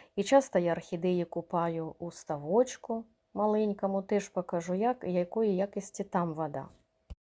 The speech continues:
Але на початку свого захоплення орхідеями, спочатку я їх угробила,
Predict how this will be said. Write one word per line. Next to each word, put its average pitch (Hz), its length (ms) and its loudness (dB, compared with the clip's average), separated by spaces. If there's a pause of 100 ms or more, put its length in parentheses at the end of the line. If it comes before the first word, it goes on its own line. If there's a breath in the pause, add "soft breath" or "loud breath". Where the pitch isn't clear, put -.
(400)
Але 214 400 8 (540)
на 185 120 2
початку 185 960 2 (240)
свого 175 680 -2
захоплення 175 680 0
орхідеями, 208 800 2 (260)
спочатку 190 560 0
я 180 140 2
їх 170 180 -2
угробила, 180 640 2